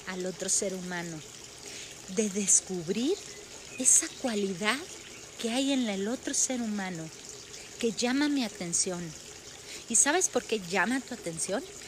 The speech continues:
Quizá porque tú no tienes esa cualidad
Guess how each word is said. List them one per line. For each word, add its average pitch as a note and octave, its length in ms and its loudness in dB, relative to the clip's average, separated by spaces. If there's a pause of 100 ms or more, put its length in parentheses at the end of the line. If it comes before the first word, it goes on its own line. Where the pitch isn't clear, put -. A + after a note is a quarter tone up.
(240)
Quizá B3+ 440 6 (1900)
porque F#3+ 280 0
tú C4 220 0
no E4 180 6
tienes G#3 400 2
esa - 180 2
cualidad E3+ 440 0